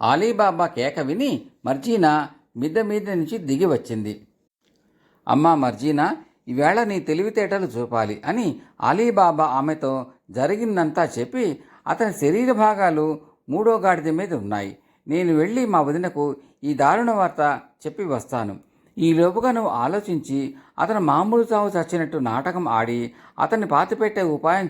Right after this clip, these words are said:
చూడు" అన్నాడు. మర్జీనా అలాగే చూస్తానన్నది. అలీబాబా మిద్దె మీదకి వెళ్ళాడు. అతని ముఖం చూడగానే కాసిం భార్య ఏదో దారుణం జరిగిపోయిందని గ్రహించి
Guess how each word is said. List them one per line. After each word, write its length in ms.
చూడు" 240
అన్నాడు. 320
మర్జీనా 440
అలాగే 520
చూస్తానన్నది. 760
అలీబాబా 720
మిద్దె 240
మీదకి 360
వెళ్ళాడు. 440
అతని 240
ముఖం 380
చూడగానే 500
కాసిం 440
భార్య 440
ఏదో 260
దారుణం 460
జరిగిపోయిందని 760
గ్రహించి 640